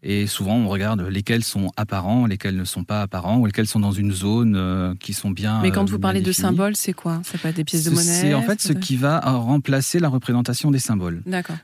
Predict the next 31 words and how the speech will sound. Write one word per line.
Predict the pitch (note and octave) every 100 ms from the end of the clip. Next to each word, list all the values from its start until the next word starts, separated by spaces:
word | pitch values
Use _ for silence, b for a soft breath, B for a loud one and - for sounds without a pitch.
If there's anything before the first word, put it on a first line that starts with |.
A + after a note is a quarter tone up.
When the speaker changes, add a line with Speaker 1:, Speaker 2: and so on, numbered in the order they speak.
| -
Speaker 1:
Donc, | G#2+
au | C3
lieu | C3
des | A#2
cartes, | A2 D#3 - -
on | B2
peut | A#2
très | A2 A#2
bien | A#2+
utiliser | B2 - A2 A2 A#2 A#2
des | A2
coquillages, | G#2+ G2+ - G2 C#3+ C3+
on |
peut | G#2+
utiliser | G2+ G2 F2+ F#2+ F#2+
des | F#2 A2+
pierres, | - G2+ A2 C3+
on | A#2
peut | G2+
utiliser | G2 G2+ G2 F2+ F2
des | F2+
fèves, | - G#2 A2+ B2+ B2+
on | B2 A2
peut | G2+
utiliser | F#2+ F2+ F2+ G2+ G2+
énormément | D#3+ E3+ C3+ B2 A#2+
d'autres, | A2+ A#2 - G2
d'autres | G2 F#2+
choses, | F#2+ - D#3+
d'autres | A2+ -
matériaux | G2+ G2 F2+ G2+ A3+